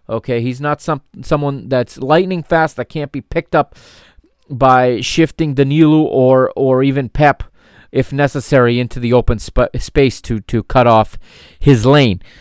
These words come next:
So I'm very nervous. That's, that's where I think the key battle in this match is gonna be played, is, is along that flank there. I expect,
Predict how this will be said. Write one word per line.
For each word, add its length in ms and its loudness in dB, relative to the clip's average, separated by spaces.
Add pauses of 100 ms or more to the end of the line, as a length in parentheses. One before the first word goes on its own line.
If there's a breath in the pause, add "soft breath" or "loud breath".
(120 soft breath)
So 440 4
I'm 140 -2
very 260 6
nervous. 400 2
That's, 240 0
that's 340 2
where 160 6
I 60 4
think 220 -4
the 80 -6
key 220 -2
battle 400 4
in 60 -4
this 200 -6
match 280 -4
is 100 -10
gonna 220 -4
be 140 -4
played, 420 -2 (580 soft breath)
is, 200 -8
is 260 -6
along 440 0
that 260 2
flank 380 -4
there. 280 -6 (2000 soft breath)
I 160 2
expect, 800 0